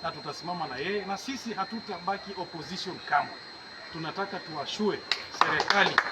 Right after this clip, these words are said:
sisi kama jamii ya Kipwani tutasimama na wao, na sisi kama vijana wa kizazi kipya tutahakikisha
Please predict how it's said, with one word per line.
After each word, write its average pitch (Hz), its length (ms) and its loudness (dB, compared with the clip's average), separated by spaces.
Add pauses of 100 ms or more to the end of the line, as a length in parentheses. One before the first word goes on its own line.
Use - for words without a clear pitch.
(800)
sisi 247 280 10 (180)
kama 220 260 10 (180)
jamii 185 140 8
ya - 180 10 (180)
Kipwani 185 300 10 (600)
tutasimama 175 640 2
na 143 120 0
wao, 196 320 8 (420)
na 151 80 -2
sisi 240 340 2
kama 220 280 4
vijana 185 440 2
wa 175 100 4
kizazi 170 500 0
kipya 202 440 2 (200)
tutahakikisha 170 840 0